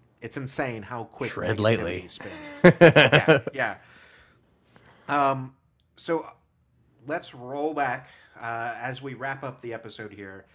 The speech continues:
Speaker 1: Rolling back into twenty twenty-two, um, what would be the dream scenario tour for you guys,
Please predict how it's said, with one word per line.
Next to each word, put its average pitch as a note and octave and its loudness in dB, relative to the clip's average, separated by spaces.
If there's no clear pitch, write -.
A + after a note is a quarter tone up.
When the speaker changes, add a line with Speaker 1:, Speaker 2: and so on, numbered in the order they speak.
Speaker 1:
Rolling D3 -4
back C3 -6
into A#2 -14
twenty C#3 -14
twenty-two, A#2 -14
um, G#2 -10
what E3+ -12
would D3 -18
be C3 -12
the A2 -16
dream A#2+ -14
scenario G#2+ -12
tour F#2+ -18
for G2+ -20
you F#2+ -20
guys, F2+ -20